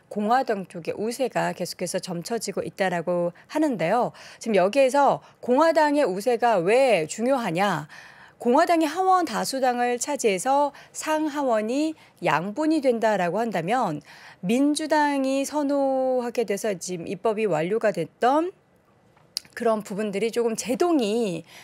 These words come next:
걸려진다라는 것이 오히려 증시에는 호재다라고 이야기하고요. 달러화 기준으로 따진다면 밤 사이에도 달러화가 많이 하락을 했는데, 공화당이 압승을 하게 되면은 달러화는 약세로 돌아서게 되고요.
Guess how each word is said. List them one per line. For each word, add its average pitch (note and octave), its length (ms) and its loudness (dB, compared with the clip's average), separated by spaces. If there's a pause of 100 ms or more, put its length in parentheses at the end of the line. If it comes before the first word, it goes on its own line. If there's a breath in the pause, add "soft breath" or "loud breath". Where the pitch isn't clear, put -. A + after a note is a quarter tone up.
(180 loud breath)
걸려진다라는 G3+ 1160 0
것이 G#3 220 -2
오히려 F#3+ 340 0
증시에는 A3+ 680 -2 (280 loud breath)
호재다라고 A#3+ 880 0
이야기하고요. F#3 760 -2 (320 loud breath)
달러화 C#4 480 2
기준으로 D4 480 0
따진다면 A#3+ 640 -2
밤 F#3 260 -6
사이에도 A#3+ 500 -2
달러화가 F#3 460 -2
많이 D#3+ 240 -4
하락을 C4 320 0
했는데, G#3+ 560 0 (320 loud breath)
공화당이 C4 920 0
압승을 C4 480 -4
하게 A#3+ 180 0
되면은 G3+ 380 -4
달러화는 G#3 580 -4
약세로 B3 680 0
돌아서게 G3+ 460 -2
되고요. F3 520 -2